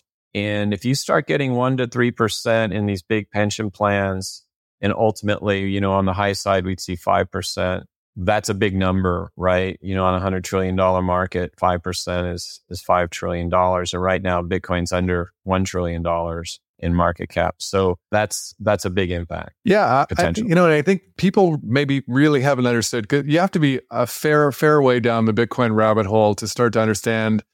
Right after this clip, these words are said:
Speaker 2: how Bitcoin is, is provably and absolutely finite. And it's fair to say at this point, I think Bitcoin is the, would, the Bitcoin E T Fs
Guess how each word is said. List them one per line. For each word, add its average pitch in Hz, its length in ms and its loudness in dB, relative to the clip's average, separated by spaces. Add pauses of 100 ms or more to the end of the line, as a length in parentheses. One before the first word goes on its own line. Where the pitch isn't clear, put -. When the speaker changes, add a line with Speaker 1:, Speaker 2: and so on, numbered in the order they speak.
(260)
Speaker 2:
how 135 260 2
Bitcoin 117 480 2
is, 113 240 0
is 113 160 -4
provably 120 560 4
and 107 80 2
absolutely 110 540 -2
finite. 113 540 0 (180)
And 113 580 -2 (560)
it's 135 300 0
fair 143 200 4
to 165 80 4
say 117 340 0
at 113 120 0
this 117 140 -2
point, 117 200 2
I 113 100 0
think 117 320 -2 (140)
Bitcoin 123 400 2
is 113 140 0
the, 107 300 -2 (160)
would, 117 260 0 (200)
the 117 100 0
Bitcoin 143 400 2
E 127 40 2
T 123 140 -2
Fs 113 300 -2